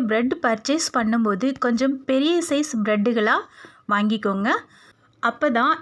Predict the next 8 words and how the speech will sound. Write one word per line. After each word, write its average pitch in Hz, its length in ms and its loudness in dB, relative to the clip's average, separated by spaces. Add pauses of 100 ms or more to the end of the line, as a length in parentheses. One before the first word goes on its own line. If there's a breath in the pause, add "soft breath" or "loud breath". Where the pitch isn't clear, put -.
(140)
இதுக்குள்ள 247 380 0 (280)
ஸ்டஃபிங் 277 600 0
வச்சு 208 300 -2 (800 loud breath)
ரெடி 240 260 2
பண்றதுக்கு 214 480 0 (160)
கரெக்டா 214 360 0 (120)
இருக்கும். 214 300 -2 (2250 loud breath)
இது 294 140 2